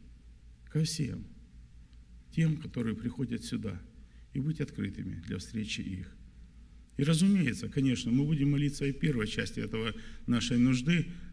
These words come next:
это чтобы в семьях наших был мир, покой, чтобы Бог благословлял наши семьи, чтобы Бог укреплял их,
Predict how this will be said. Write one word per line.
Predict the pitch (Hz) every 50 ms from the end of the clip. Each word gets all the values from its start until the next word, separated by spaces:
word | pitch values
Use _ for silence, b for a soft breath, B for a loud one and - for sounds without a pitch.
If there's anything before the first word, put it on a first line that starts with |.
| B -
это | - - 139 139
чтобы | - - - 160 147 143 123
в | -
семьях | - - 190 185 170 127 113 98 -
наших | 117 107 104 - - 113 101 - 117
был | 107 117 110 104
мир, | 110 123 143 156 156 143 - - B B B B B B - -
покой, | 123 123 - - 156 156 143 131 123 - - - - -
чтобы | - - 156 156 160
Бог | 180 160 131
благословлял | 123 135 147 135 143 139 - - 127 127 127 143 151 151 147
наши | 139 127 120 - 143
семьи, | - - - 135 123 117 120 113 110 113 B B B B B B -
чтобы | - - - 160 156
Бог | 170 190 170 - - - -
укреплял | 156 - - 160 135 - 143 143 156 160 151 139 131
их, | 123